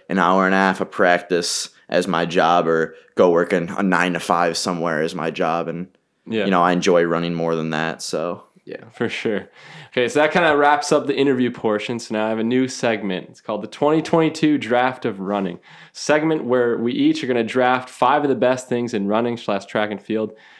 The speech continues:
Speaker 2: Nothing is off limits. It could be a person, you know, thing, shoes, place, routine, et cetera. So, like, it literally could be anything.
Speaker 3: Okay.
Speaker 2: So I don't know.
Speaker 1: Interesting.
Speaker 2: Do any of you wanna go first, and then we can just, like, snake?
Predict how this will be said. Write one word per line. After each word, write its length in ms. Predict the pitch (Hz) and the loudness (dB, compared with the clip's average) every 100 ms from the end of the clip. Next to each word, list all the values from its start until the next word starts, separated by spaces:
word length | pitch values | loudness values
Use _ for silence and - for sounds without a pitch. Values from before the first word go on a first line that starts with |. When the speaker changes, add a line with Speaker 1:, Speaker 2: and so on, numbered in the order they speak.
| - | -4
Speaker 2:
Nothing 240 | 135 151 143 | 0 2 2
is 100 | 127 | 2
off 260 | 127 127 | 2 0
limits. 320 | 120 117 120 - | -2 0 -2 -6
It 60 | |
could 160 | 123 107 | -4 0
be 80 | 104 | -2
a 60 | |
person, 640 | 95 151 156 151 143 139 131 _ _ _ _ - | 0 2 2 2 -2 -2 -8 _ _ _ _ -4
you 80 | |
know, 100 | 113 | -4
thing, 600 | 107 - 135 131 127 127 - | -2 0 2 2 0 -4 -10
shoes, 720 | - 143 139 135 127 123 - - | -2 0 2 2 0 -4 -14 -6
place, 540 | - 127 127 123 - | 0 2 2 -2 -6
routine, 460 | 110 107 131 123 120 101 | -8 -6 -4 -2 -4 -6
et 120 | 98 | -6
cetera. 380 | - 98 87 85 | -2 -2 -4 -8
So, 160 | 101 | -6
like, 160 | 98 - | -6 -6
it 100 | 101 | -2
literally 380 | 123 127 117 113 | 0 2 0 -2
could 140 | 104 | -4
be 120 | 101 | -4
anything. 420 | 92 98 - - _ _ - | -4 -6 -12 -20 _ _ -18
Speaker 3:
Okay. 140 | - - | -16 -10
Speaker 2:
So 120 | - | -2
I 40 | 113 | 0
don't 40 | 113 | 0
know. 40 | 107 | -2
Speaker 1:
Interesting. 440 | 82 - 92 98 - | -4 -6 -10 -10 -4
Speaker 2:
Do 140 | 123 | 0
any 220 | 120 135 | 2 0
of 100 | 127 | 0
you 160 | 127 131 | 2 2
wanna 240 | 123 120 | 2 2
go 140 | 127 120 | 2 0
first, 480 | - 120 147 143 117 | 2 2 2 -2 -2
and 60 | |
then 100 | 110 | -2
we 80 | 104 | -2
can 140 | 110 | -4
just, 200 | 104 - | -6 -4
like, 180 | 104 101 | -6 -6
snake? 640 | - - 110 104 117 - | -10 -8 -6 -4 -6 -12